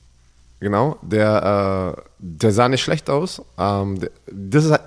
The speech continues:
das, das fängt immer im College Football trotzdem an. Du brauchst einen Quarterback, egal wo.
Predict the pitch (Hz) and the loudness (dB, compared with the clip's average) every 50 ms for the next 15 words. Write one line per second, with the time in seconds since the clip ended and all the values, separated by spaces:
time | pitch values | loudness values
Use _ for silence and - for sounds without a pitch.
0 | - - 131 131 - 165 - 151 151 - 160 160 151 135 127 - 139 131 120 - | 0 0 0 0 0 0 2 2 2 2 2 2 2 2 2 0 0 0 0 -2
1 | - 120 120 110 - 117 110 - - 101 92 98 92 92 95 107 123 120 - - | -4 -6 -6 -4 -4 -4 -6 -4 -6 -4 -4 -4 -4 -2 2 2 2 2 0 -6
2 | - - 139 90 92 - 139 131 - - - 98 87 98 117 131 92 - 139 | -8 -4 -2 -2 -2 -2 -6 -10 -12 -8 -6 -4 0 2 2 2 0 -2 -6